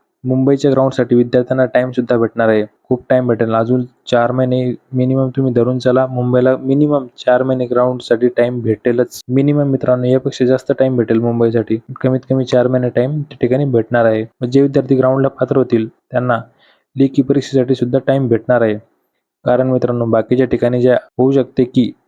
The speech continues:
बाकीच्या जिल्ह्यांच्या सोबत मुंबईची सुद्धा लेखी होईल, चान्सेस आहेत. त्यामुळे मुंबईचे ग्राउंड होईपर्यंत बाकीच्या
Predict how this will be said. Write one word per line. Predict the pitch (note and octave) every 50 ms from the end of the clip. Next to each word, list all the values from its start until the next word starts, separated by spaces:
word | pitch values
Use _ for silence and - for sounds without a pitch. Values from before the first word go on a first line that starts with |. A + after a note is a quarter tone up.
| _ _ _ _ -
बाकीच्या | A2+ A2+ - - C3 C3 B2+
जिल्ह्यांच्या | C3 C3+ C3 C3 C3 B2+ B2+ B2+
सोबत | - B2 A#2 A#2+ B2+ - - -
मुंबईची | B2+ B2+ B2+ B2+ B2+ B2 B2 - C3+
सुद्धा | B2+ B2+ B2 B2+
लेखी | B2+ C3 B2+ B2+ - C#3
होईल, | B2 G2 A#2+ A#2+ A#2+ A#2 A2+ A#2+ - _ _ _ _ _ _ _ _ _ _
चान्सेस | - B2 B2+ B2+ B2 C3 C3+ B2+ B2+
आहेत. | A#2+ A#2+ A#2 B2 A#2+ A#2+ A#2+ - - -
त्यामुळे | C#3 C3 C3 C3 B2+ B2 B2 B2+ B2+ B2+ - _ -
मुंबईचे | C3+ C3 C3 C3+ C#3 C#3+ C3+ - D3+
ग्राउंड | C3+ C#3 C#3 C#3 C#3
होईपर्यंत | C3+ C3 B2+ B2 B2+ B2+ C3 C3 B2 C3
बाकीच्या | B2 B2 A#2+ A#2+ - - C3 C#3+